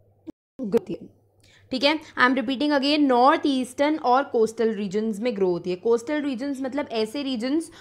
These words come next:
जो कि यहाँ पर सी के पास हों। ठीक है, that means ये जो सारे रीजन्स हैं, these are coastal regions। ठीक है, तो राइस जो है, वो नॉर्थ ईस्टर्न मतलब कि यहाँ वाले रीजन में, नॉर्थ ईस्टर्न और कोस्टल रीजन्स में ज़्यादा ग्रो होती है। It requires more rainfall and more temperature।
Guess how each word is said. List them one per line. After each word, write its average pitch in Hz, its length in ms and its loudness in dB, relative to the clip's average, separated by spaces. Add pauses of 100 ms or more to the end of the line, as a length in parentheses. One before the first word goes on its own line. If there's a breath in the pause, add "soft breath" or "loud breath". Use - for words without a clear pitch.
(160 loud breath)
जो 247 120 8
कि 294 120 -2
यहाँ 254 460 2
पर 285 240 4
सी 285 280 -2
के 285 120 -4
पास 185 380 0
हों। 180 100 -12 (300 soft breath)
ठीक 302 100 0
है, 285 140 2 (200)
that 233 240 4
means 277 240 0
ये 254 140 2
जो 262 120 0
सारे 247 320 6
रीजन्स 233 400 -2
हैं, 233 180 2
these 226 180 -2
are 247 200 2
coastal 214 360 2
regions। 170 360 -10 (260 soft breath)
ठीक 269 120 -4
है, 339 140 -2 (200 loud breath)
तो 302 80 2
राइस 240 320 6
जो 311 100 0
है, 294 160 2
वो 330 100 -2
नॉर्थ 254 380 2
ईस्टर्न 277 360 0 (320)
मतलब 226 240 0
कि 262 160 -8
यहाँ 220 400 2
वाले 269 200 6
रीजन 269 280 0
में, 302 100 0
नॉर्थ 240 320 2
ईस्टर्न 302 340 -2 (260 loud breath)
और 302 120 4
कोस्टल 285 520 6
रीजन्स 247 420 0
में 269 60 -2 (240)
ज़्यादा 202 360 2 (220 loud breath)
ग्रो 233 140 8
होती 185 240 4
है। 170 160 -6
It - 240 -6
requires 262 540 4
more 254 260 0
rainfall 277 560 2
and 262 420 -2
more 247 180 4
temperature। 196 640 -4